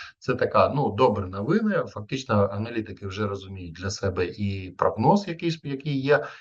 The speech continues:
і це така, ну, я б сказав так, е, непогана новина для Федеральної резервної системи Сполучених Штатів. Е,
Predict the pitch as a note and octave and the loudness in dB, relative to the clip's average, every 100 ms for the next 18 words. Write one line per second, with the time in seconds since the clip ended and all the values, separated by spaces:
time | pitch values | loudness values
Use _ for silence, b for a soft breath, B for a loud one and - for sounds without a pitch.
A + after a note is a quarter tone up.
0 | B D#3 F3 - D3 D3 G#2+ A2+ G#2 G2+ | B 0 0 2 4 4 2 4 4 4
1 | A#2+ G2+ - G2 - F#2+ - F#2+ F#2+ F#2 | -2 -6 -8 -14 -6 -6 -6 -12 -10 -10
2 | F#2+ F#2 F2+ F2 G2+ A2 C3+ B2+ A#2+ G#2 | -8 -8 -10 -14 0 4 6 6 6 4
3 | F#2 F2+ F#2 B2+ D#3+ G#2 A#2 - G2+ G2 | 0 -6 -6 -2 -2 0 -2 -2 -8 -4
4 | G#2+ A#2 G#2 F#2 F2+ G2+ G2 E2 F2 - | -4 -4 -6 -8 -12 -12 -10 -12 -14 -12
5 | F#2 F2 F2+ F2+ - E2+ - - - _ | -12 -10 -12 -8 -8 -8 -12 -16 -18 _
6 | _ B B B B B _ G#2 G#2 G2+ | _ B B B B B _ 4 6 6
7 | G2 F#2+ | 6 4